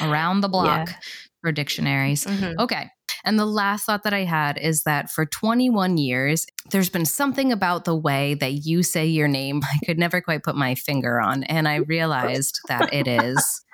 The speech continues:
Speaker 1: <laughs> how we accent, first of all, where we put the accent, and then, like, the vowel sound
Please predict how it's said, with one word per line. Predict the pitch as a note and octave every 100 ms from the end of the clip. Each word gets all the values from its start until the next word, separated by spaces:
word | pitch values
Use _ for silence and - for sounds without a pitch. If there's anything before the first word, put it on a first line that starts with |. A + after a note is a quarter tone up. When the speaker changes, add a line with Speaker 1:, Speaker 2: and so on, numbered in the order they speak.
| - _ - - - -
Speaker 1:
<laughs> | C4 - - - - - - -
how | - - F#3+ F3 F3+ F#3 F3+ F3
we | E3 D#3+ D#3 D3+ - -
accent, | D#3 D#3 - C#3+ C#3 - - - - -
first | - A3
of | G#3
all, | F3
where | E3 F3
we | G3+
put | G3+ G#3
the | G#3
accent, | F3+ G#3+ - G#3+ G#3+ A3 -
and | E3+
then, | D#3+ D3+
like, | C#3 B2+
the | D3 E3
vowel | D3 C3 C3+ C#3+
sound | D3 C#3 A2+ C3 C3+